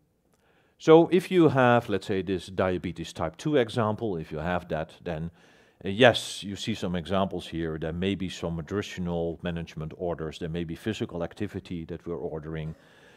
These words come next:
Uh, there may be some other stuff that we want, uh, the patient to do and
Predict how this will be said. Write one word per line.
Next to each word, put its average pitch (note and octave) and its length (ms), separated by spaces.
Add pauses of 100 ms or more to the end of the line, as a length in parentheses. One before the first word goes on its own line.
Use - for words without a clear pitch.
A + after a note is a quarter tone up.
(120)
Uh, F#2 80
there F#2 120
may F#2+ 200
be E2 120
some D#2 220
other D#2+ 160
stuff - 540 (240)
that F#2+ 200
we F2+ 120
want, F2 320 (360)
uh, E2+ 180
the D#2+ 120
patient D#2 380
to F#2 100
do D2+ 320 (180)
and C#2+ 260